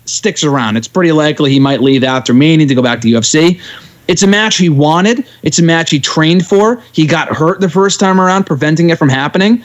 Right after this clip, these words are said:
Um, but if you thought that A J Lesnar match from Survivor Series a few months ago was pretty good, I guarantee you Bryan versus Brock would be just as good,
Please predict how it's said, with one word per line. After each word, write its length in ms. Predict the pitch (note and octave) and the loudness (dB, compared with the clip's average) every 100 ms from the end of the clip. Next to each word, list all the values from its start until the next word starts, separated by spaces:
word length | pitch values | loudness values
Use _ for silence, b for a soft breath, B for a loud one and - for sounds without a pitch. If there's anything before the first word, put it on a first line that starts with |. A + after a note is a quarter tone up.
| B B B | B B B
Um, 360 | C3 C3 B2+ | -2 0 0
but 120 | B2+ D#3 | 0 0
if 100 | D3+ | 2
you 140 | A3 | 2
thought 320 | A3+ A3+ A3+ | 2 -2 -2
that 140 | A3+ G3+ | -2 2
A 160 | G#3 | 2
J 180 | F#3+ G3 | 2 2
Lesnar 520 | E3 E3 F3+ F#3 F#3+ | 2 0 2 0 0
match 280 | F#3 F3+ F#3 | 0 0 -2
from 100 | E3+ | -4
Survivor 520 | - D3 D3 D3+ D3+ | -2 -2 0 0 0
Series 320 | D3 D#3 D3+ | 0 0 0
a 40 | C#3+ | -2
few 160 | D#3+ D3+ | 0 2
months 200 | D3+ D3+ | 0 0
ago 140 | D#3 | 0
was 100 | D3 | 0
pretty 300 | - D#3 D3 | 0 0 0
good, 340 | D3 D3 D3+ D3 B B B | 0 0 0 -4 B B B
I 160 | D3 D#3+ | -4 0
guarantee 960 | C#3+ - G3 G#3+ G3+ F#3 - - - | 0 0 0 2 2 0 -2 -6 -2
you 200 | G#3+ D#3+ | 0 2
Bryan 360 | B2+ C3+ D3+ D#3 | 2 0 2 2
versus 300 | D#3 D#3 C#3+ | 2 0 -2
Brock 360 | B2 C#3 D3 D3+ | 0 -2 -2 -2
would 120 | C3 | 0
be 160 | B2+ | 0
just 420 | B2+ B2 D#3 E3 F3+ | 0 0 0 0 0
as 160 | D#3+ | -2
good, 320 | C3 D3+ F3 | 0 0 0